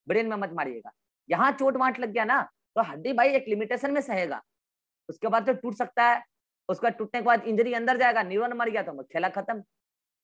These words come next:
इंपॉर्टेंट न्यूरॉन मारा तो बस सोफरा साफ है। कुल मिलाकर मैं आपको यही बताना चाह रहा हूँ, कितने बहुत सारे क्वेश्चन बन सकते हैं। मैं आपको मेडिकल लेवल का बातें बता दिया कि न्यूरॉन्स और न्यूरोग्लिया में अंतर है।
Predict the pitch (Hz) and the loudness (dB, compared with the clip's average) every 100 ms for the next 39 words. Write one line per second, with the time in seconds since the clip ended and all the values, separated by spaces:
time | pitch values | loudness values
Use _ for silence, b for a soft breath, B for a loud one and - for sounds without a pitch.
0 | _ - 180 185 202 226 220 220 214 208 | _ -12 -6 -4 -2 -2 0 -2 0 0
1 | 180 143 117 - _ 156 151 190 196 196 | 0 -2 -10 -14 _ -8 -4 -2 0 -2
2 | 160 - _ _ _ _ 277 285 233 214 | -4 -20 _ _ _ _ 0 4 4 4
3 | 233 220 214 214 185 185 254 - 190 180 | 4 2 0 0 -2 0 0 0 0 0
4 | 180 165 170 233 233 233 285 285 226 247 | 0 0 -2 -6 -10 -12 -6 -4 -2 0
5 | 254 233 220 214 202 208 240 208 208 220 | 0 0 -2 -4 -4 -4 -2 -2 -2 -2
6 | 175 185 220 202 190 190 175 170 165 160 | -2 0 0 0 0 0 0 0 -4 -6
7 | 156 160 247 - _ _ _ _ - 254 | -4 0 -2 -2 _ _ _ _ -4 -2
8 | 226 214 262 285 - 202 202 202 190 190 | 2 4 4 2 -2 -2 -2 -2 -4 -2
9 | 190 196 147 147 170 151 196 | -2 -4 -8 -2 -2 2 2